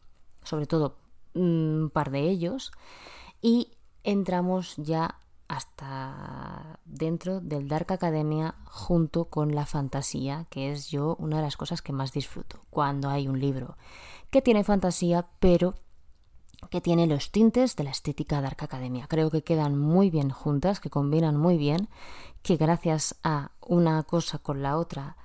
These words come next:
salen realmente ideas muy brillantes y muy satisfactorias para el lector, porque como siempre os digo, pues creo ya que son personajes muy agradecidos de leer, eh, tienes la parte más,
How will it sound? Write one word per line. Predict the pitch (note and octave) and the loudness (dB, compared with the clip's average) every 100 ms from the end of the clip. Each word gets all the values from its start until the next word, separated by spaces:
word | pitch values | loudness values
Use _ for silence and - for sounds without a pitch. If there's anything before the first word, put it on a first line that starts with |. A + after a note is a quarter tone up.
| - - | -18 -10
salen | - F#3+ E3 C#3+ D3 - | -2 2 4 2 -4 -8
realmente | D#3+ D3 D3 D3+ D3 | -2 0 2 2 2
ideas | C#3+ C#3+ C3+ - | 2 0 -2 -2
muy | D3 F3 F#3+ | 2 4 4
brillantes | D#3+ C#3 C#3+ C#3 C3+ - | 2 2 0 0 -4 -4
y | - D#3 | 0 2
muy | C#3+ D3+ F3 F#3+ | 4 8 10 10
satisfactorias | D#3+ - D3+ D#3+ D3 C#3 D#3 C#3 C3+ - | 6 -2 -2 -2 -4 -2 0 0 -2 -2
para | D3 C3+ | 0 0
el | B2+ | -2
lector, | B2+ - D#3 G#3+ - - - - - - - | -6 -2 0 0 -6 -16 -20 -20 -20 -20 -2
porque | E3 D3 | 0 2
como | D3+ C#3+ | 2 2
siempre | D#3+ D3 | 4 4
os | D3+ | 2
digo, | D#3+ D3 C#3+ | 2 0 -2
pues | C#3 C#3+ | -2 -4
creo | - D3 C#3+ | -2 -2 -2
ya | C#3+ C#3+ | -2 -6
que | - D3 | -6 -6
son | - D3 | -4 -2
personajes | D3+ - D3 D3 - D3 - - | -2 0 0 -2 0 -2 -2 2
muy | D#3+ D#3 E3+ E3 | 6 8 8 6
agradecidos | C#3+ C#3 C3+ C#3+ C#3 C#3 | 4 0 0 -2 0 0
de | C3+ | 0
leer, | C3+ D3 G3+ G#3 G3+ - - - - - | 0 2 2 0 -2 -10 -20 -20 -20 -6
eh, | D#3 C#3+ C#3 D3 - | 0 0 0 -4 0
tienes | F3 D3+ D3 | 2 2 0
la | D3+ | -4
parte | C#3 - D#3 D3+ D3 | -6 2 4 4 2
más, | C#3+ C#3+ C#3+ - - | 0 0 -2 -2 -6